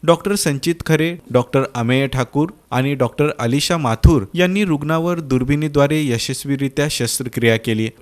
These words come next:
तर डॉक्टर निलांबरी आडके, डॉक्टर मंजिरी देशपांडे,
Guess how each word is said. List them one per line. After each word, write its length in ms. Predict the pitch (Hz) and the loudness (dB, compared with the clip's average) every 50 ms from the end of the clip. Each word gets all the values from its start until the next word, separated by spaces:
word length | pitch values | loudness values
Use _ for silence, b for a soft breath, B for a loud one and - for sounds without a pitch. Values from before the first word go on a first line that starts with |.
| - | 0
तर 60 | 135 | 2
डॉक्टर 380 | 127 120 120 113 104 - - 139 | 2 2 2 0 -2 0 0 0
निलांबरी 580 | 131 135 123 113 113 117 117 117 117 113 123 123 | 0 0 0 2 2 2 2 2 0 0 0 0
आडके, 460 | - 110 110 113 - - 143 160 180 - _ - | -2 -4 -4 -4 -4 -4 -4 -4 -6 -10 _ -4
डॉक्टर 320 | 143 151 151 - 208 190 | -4 -4 -2 -2 -2 -2
मंजिरी 460 | 180 156 143 139 143 147 190 190 196 | 0 0 0 0 0 0 -2 -2 -2
देशपांडे, 640 | 175 147 135 127 - - - 139 139 143 147 156 | -2 -2 -2 -2 -2 -2 -2 -2 -2 -2 -4 -4